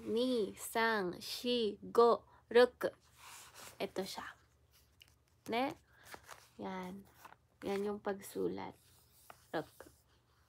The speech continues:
Ne? Parang bahay daw siya. Yan yung pagsulat. Yan. Ne? So, very easy lang talaga nito, no? Gusto ko.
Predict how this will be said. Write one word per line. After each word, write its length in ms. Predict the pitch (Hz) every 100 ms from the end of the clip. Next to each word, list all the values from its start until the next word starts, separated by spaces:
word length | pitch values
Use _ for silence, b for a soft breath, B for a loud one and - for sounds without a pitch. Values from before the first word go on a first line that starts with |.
| _ -
Ne? 200 | 233 247
Parang 360 | - 220 214 214
bahay 400 | 202 202 196 185
daw 200 | 185 185 190
siya. 240 | - - - - _ 214
Yan 200 | 196 196
yung 140 | 196
pagsulat. 500 | 196 185 - - 220 - 185
Yan. 320 | 185 185 190 - b b b b b - -
Ne? 300 | 233 233 233 233
So, 160 | 233
very 320 | 220 240 247 -
easy 340 | 220 - 226
lang 180 | 226 220
talaga 360 | 214 214 202 208
nito, 340 | 196 190 214
no? 240 | 208 202 220 - _ _
Gusto 400 | 220 - - 233
ko. 140 | 233